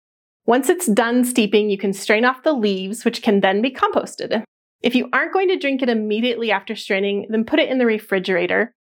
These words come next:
and that'll help to preserve it. I recommend drinking this tea within twenty-four to thirty-six hours.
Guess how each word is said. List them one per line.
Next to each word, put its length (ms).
and 140
that'll 180
help 260
to 80
preserve 360
it. 120
I 100
recommend 480
drinking 320
this 180
tea 220
within 360
twenty-four 760
to 140
thirty-six 640
hours. 500